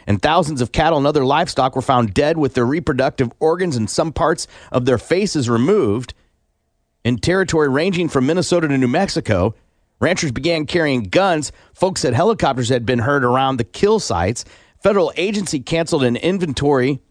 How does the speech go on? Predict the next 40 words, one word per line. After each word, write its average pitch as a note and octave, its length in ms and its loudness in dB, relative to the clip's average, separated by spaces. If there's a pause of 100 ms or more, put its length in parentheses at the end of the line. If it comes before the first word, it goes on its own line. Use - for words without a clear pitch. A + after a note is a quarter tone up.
(180)
by B2+ 160 0
helicopter D3+ 600 0
of A#2 100 -2
its A2 120 -2
lands C3+ 280 0
in B2+ 80 -4
Colorado, C3 640 2 (220)
worried E3 380 2
it E3+ 140 0
would D#3+ 160 0
get F3 200 -2
shot F3+ 420 0
down. E3 440 0 (800)
Senators G3 520 0
urged D3 240 -2
the D#3 140 0
F D3 100 -4
B C#3+ 100 -2
I F#3 140 2
to G3+ 140 2
investigate, B2+ 460 -2
and C#3 100 -2
according F3 380 -2
to C3 60 -4
documents C#3 680 0 (960)
saying D#3+ 360 0
it C#3+ 260 -2
lacked D3+ 460 -2
jurisdiction, D#3 680 -2
the C#3 120 0
F D#3 120 0
B D#3+ 100 0
I D3 120 2
agreed C#3+ 400 -2
to D3 180 0
investigate D3 760 0
cases D#3 380 0
on A2+ 120 2
tribal F#3 460 2
lands, F2+ 420 -4